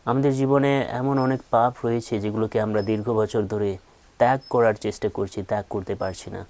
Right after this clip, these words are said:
আমি নিজের জীবনের কথা যদি বলি, আমি অনেক সময় অভিলাষে ভুগেছি এবং, আম, নানা মন্দ অভিলাষে আমি বারবার ভুগেছি এবং দীর্ঘ বছর ধরে সেই, আহ,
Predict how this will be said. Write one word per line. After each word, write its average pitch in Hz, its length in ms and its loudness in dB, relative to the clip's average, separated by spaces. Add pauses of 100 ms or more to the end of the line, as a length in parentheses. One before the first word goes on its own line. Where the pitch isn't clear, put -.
(800)
আমি 131 200 0
নিজের 139 260 4
জীবনের 135 400 2 (160)
কথা 117 260 -2
যদি 113 180 2
বলি, 104 400 0
আমি 113 440 -4 (1000)
অনেক 143 300 0
সময় 113 340 2
অভিলাষে 104 480 0
ভুগেছি 95 500 -4
এবং, 107 420 0 (680)
আম, 95 460 -4 (420)
নানা 110 480 0 (220)
মন্দ 113 280 2
অভিলাষে 107 540 2
আমি 104 180 -2
বারবার 104 420 2
ভুগেছি 95 500 -8 (460)
এবং 113 320 -2
দীর্ঘ 135 220 0
বছর 127 340 4
ধরে 120 320 0
সেই, 117 380 -2 (540)
আহ, 101 260 -4